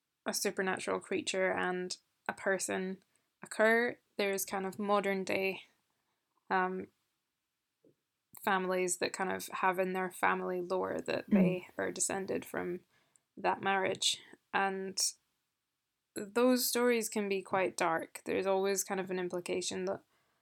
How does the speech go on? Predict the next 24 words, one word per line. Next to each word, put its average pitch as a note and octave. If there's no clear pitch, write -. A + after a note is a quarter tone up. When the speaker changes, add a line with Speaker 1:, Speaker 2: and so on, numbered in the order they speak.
Speaker 1:
um, F#3+
one F#3+
of F#3
the F#3+
people F#3
involved F#3+
doesn't -
want -
to -
be G3+
there. -
Speaker 2:
Mm-hmm. G3
Speaker 1:
So -
I G3
feel A3
like G3+
this, -
this G3+
last F#3
bit -
is -
kind G#3+
of F#3+
about F#3